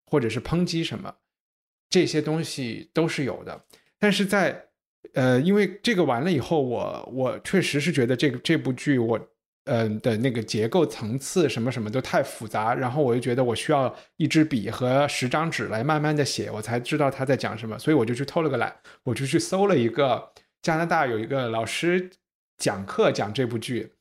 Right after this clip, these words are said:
是在那，我在 J Store 上搜到那篇文章，我也会贴出来。然后很惊喜的是，这个人其实就讲了一下，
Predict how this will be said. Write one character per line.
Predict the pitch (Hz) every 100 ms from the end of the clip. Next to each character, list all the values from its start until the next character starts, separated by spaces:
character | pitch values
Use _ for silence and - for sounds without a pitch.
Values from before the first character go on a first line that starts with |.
| _ _
是 | - -
在 | 131 127
那， | 120
我 | 147
在 | 135
J | 123 139 147
Store | 147 120
上 | 113
搜 | 110 135
到 | 135
那 | 113
篇 | 123 120
文 | 104
章， | 127 123
我 | 110
也 |
会 | 113 117
贴 | - 117
出 | -
来。 | 110 - _ _ _ _ _ _
然 | 156
后 | 175 220 - -
很 | - 151
惊 | 135 240
喜 | 277 - 131
的 | 131
是， | - 175
这 | 214
个 | 185
人 | 156 123 120
其 | 139 -
实 | 147 165
就 | 156 190 147
讲 | - 131 101
了 | 107
一 | 202
下， | 185 175 151